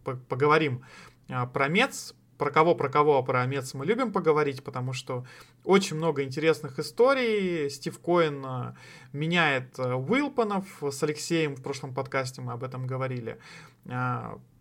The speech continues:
очень интересная история, что семнадцатилетний парнишка находит в Твиттере аккаунт, а, Стива Коэна, который без галочки, решается ему написать, и это оказывается действительно он. Он начинает отвечать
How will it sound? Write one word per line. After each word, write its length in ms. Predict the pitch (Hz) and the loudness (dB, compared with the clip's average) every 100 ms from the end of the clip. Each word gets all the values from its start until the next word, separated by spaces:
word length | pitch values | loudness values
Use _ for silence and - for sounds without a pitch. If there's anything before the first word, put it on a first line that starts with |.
| - | -8
очень 360 | 143 165 175 | -2 0 0
интересная 520 | 160 175 175 175 175 165 | -2 4 6 6 2 -4
история, 460 | - 180 165 156 | 0 4 8 8
что 200 | 135 156 | 6 0
семнадцатилетний 800 | 147 160 156 151 - 160 160 151 | -2 -2 -6 -6 -2 0 0 -2
парнишка 520 | 127 143 147 156 - | 0 0 0 -4 -4
находит 440 | 139 135 156 143 139 | -8 -4 -2 0 -2
в 40 | |
Твиттере 560 | - 151 - 143 131 120 - - - | -4 -10 -4 -2 0 -4 -8 -20 2
аккаунт, 720 | 131 127 160 151 135 127 127 | 4 6 6 6 4 -4 -4
а, 160 | 127 127 | -4 -4
Стива 360 | 127 165 147 | -6 -4 0
Коэна, 480 | 151 175 214 262 240 | 0 6 8 8 4
который 340 | 190 - 147 139 | 0 2 2 2
без 220 | 139 139 | -4 0
галочки, 640 | 147 143 143 127 - - | 4 6 6 2 -6 -10
решается 640 | 135 127 123 151 139 139 143 | -8 -6 0 2 2 0 -6
ему 160 | 143 | -4
написать, 680 | 143 131 135 - 151 135 131 | -6 -8 -6 2 4 4 0
и 40 | 131 | -8
это 160 | 131 | -6
оказывается 500 | 123 143 135 131 127 | -2 0 0 -4 -4
действительно 800 | 127 127 - 170 - 143 135 131 | -4 -4 -4 -4 -2 -4 -2 0
он. 380 | 151 208 220 185 | 6 8 8 6
Он 100 | 139 | -4
начинает 460 | 127 - 139 131 | -6 -8 -8 -8
отвечать 580 | 127 135 127 156 131 127 | -8 -10 -8 -2 -2 -4